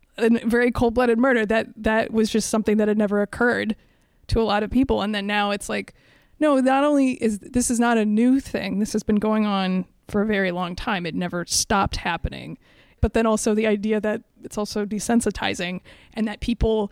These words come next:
again, because there are so many different choices in media, that you can sort of create your own narrative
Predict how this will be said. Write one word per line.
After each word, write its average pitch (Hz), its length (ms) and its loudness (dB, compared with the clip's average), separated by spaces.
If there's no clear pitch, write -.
again, 254 380 4
because 240 260 2
there 220 140 2
are 247 220 2
so 233 180 0
many 220 220 4
different 226 500 -4
choices 240 540 2
in 196 160 -4
media, 208 460 -2
that 208 160 -4
you 240 60 0
can 233 140 0
sort 240 220 0
of 220 60 -2
create 240 340 -2
your 214 220 0
own 233 300 4
narrative 180 680 -8